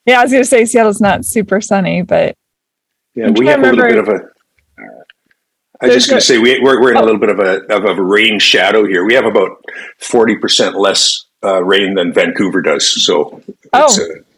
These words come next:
Speaker 1: there you go.
Speaker 2: yeah.
Speaker 1: I've spent a lot
Speaker 2: Although
Speaker 1: of
Speaker 2: this
Speaker 1: time
Speaker 2: year's
Speaker 1: in Vancouver.
Speaker 2: different.
Speaker 1: Oh, 'cause the climate, so,
Speaker 2: Yeah,
Speaker 1: yeah.
Speaker 2: climate's, climate's moving around a little bit.
Speaker 1: Yeah, we'll get to that as well. Well, let's, uh, let's dig into you. Did you, you grew up in Canada?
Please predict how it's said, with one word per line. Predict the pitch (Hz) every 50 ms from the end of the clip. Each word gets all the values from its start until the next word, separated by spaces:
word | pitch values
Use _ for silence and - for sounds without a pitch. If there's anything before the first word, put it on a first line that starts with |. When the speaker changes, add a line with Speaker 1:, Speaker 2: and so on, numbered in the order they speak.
| _ _ _
Speaker 1:
there | 208 226 240
you | 240
go. | 190 185 190
Speaker 2:
yeah. | 196 175 - - - - - - _ _ _ _ _ _ - 175 _ -
Speaker 1:
I've | 202 226 254
spent | - - 262 262 247
a | -
lot | 220 214
Speaker 2:
Although | 208 127 107
Speaker 1:
of | -
Speaker 2:
this | 139 143 -
Speaker 1:
time | 226 220
Speaker 2:
year's | 131 117 - 208
Speaker 1:
in | - 123 120
Vancouver. | - - 190 196
Speaker 2:
different. | 220 226 - _ _ _ _ _ _ _ _ _ _ _ _ _ _ _ _ _ _ - _ _ _ _ _ _ _ _ _ _ _ _ -
Speaker 1:
Oh, | - 214 220 214 214 202 196 202
'cause | 190 254 202
the | 196 -
climate, | - - 214 202 196 196 185 - - - _ _ _ _ -
so, | - - _ - 95 92
Speaker 2:
Yeah, | - - - - - 85 85
Speaker 1:
yeah. | 92
Speaker 2:
climate's, | - 127 147 147 151 - - - - - _
climate's | - 120 117 127 127 107 - -
moving | 120 120 113 - 107
around | 101 101 104 110 110 107
a |
little | 101 92 85 85 82
bit. | 85 85 85 - - - -
Speaker 1:
Yeah, | 190 220 226 214 208 208 233 214 -
we'll | 247 240 269
get | 247 262 233 -
to | 277 214
that | 233 233 226 214
as | 220 233 226
well. | 208 233 233 226 214 175 175
Well, | 240 277
let's, | 302 427 415 - -
uh, | 254 - 311 285 277 269 208
let's | 254 294 -
dig | - 381 392 381
into | 440 403 403 - - 302
you. | 269 247 262 269 302 302 233 190 185 190 214
Did | 214 - 233 196
you, | 214 247
you | 214 175 214 240
grew | 196 220 240 254
up | 254 233 233 254
in | 233 220
Canada? | 214 - 220 208 202 196 190 196 214 254 320 294